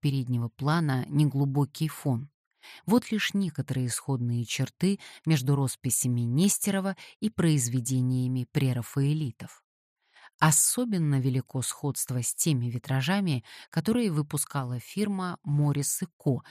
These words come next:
для английских церквей. Яркие силуэты на фоне светлого фона,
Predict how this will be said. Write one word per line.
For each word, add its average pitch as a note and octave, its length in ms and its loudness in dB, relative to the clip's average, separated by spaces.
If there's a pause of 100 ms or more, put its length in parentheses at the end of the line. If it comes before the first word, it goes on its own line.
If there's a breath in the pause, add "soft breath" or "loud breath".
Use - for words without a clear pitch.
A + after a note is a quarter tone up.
(120 loud breath)
для C#3+ 220 0
английских C3+ 600 -2
церквей. D#3+ 580 -2 (540 loud breath)
Яркие D3+ 600 2
силуэты C3+ 760 0 (240 loud breath)
на D#3+ 100 6
фоне F#3 380 0
светлого C#3+ 680 2
фона, C#3+ 520 -2